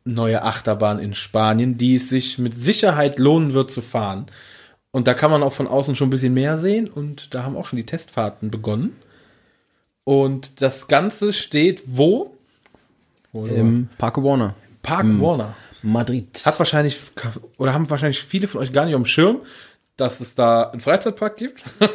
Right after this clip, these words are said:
Speaker 1: Also
Speaker 2: Madrid gibt's sogar zwei Freizeitparks.
Speaker 1: Ja, stimmt. Stimmt, gibt's
Speaker 2: Und
Speaker 1: zwei.
Speaker 2: Wasserpark.
Speaker 1: Ja, richtig. Aber der Park Warner ist schon so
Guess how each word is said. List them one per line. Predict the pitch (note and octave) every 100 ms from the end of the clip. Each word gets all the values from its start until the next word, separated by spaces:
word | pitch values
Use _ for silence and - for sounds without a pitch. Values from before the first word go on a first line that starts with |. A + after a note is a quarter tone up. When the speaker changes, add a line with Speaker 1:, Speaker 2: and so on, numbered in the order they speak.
| G#3 - F#3+ - D#3+ D#3 -
Speaker 1:
Also | - C#3+
Speaker 2:
Madrid | B2 C3+ D#3
gibt's | B2
sogar | A#2 A2
zwei | - C#3
Freizeitparks. | F#2+ E2+ F2 - G#2 A2+ _ _ _ -
Speaker 1:
Ja, | A2+
stimmt. | - A#2 - - _
Stimmt, | - D3 G#2
gibt's | G2+
Speaker 2:
Und | A2
Speaker 1:
zwei. | A#2
Speaker 2:
Wasserpark. | A2+ G#2+ F#2 F#2 F2+ _ -
Speaker 1:
Ja, | B2 F#2+
richtig. | A#2 C3 A2 - -
Aber | A#2 A#2
der | A#2
Park | A2+ B2+ B2 A2+
Warner | C#3+ E3 -
ist | D3+
schon | - C#3
so | B2+